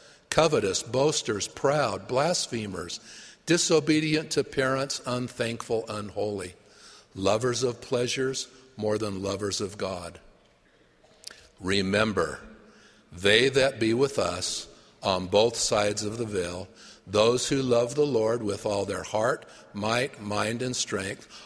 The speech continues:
are more than they that be with them. If we actively trust in the Lord and His ways, if we are engaged in His work, we will not fear the trends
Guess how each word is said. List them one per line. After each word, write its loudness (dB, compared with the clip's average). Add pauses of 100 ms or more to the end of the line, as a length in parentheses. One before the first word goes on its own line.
(140)
are 2
more 2 (260)
than 0
they 2
that -2
be 0
with -2
them. -6 (920)
If 0
we 4
actively 2
trust 2
in 2
the 0
Lord 2
and -4
His -2
ways, 0 (400)
if -2
we 4
are 6
engaged 0
in -2
His 0
work, -2 (280)
we 4
will 4
not 2
fear 2
the 0
trends -2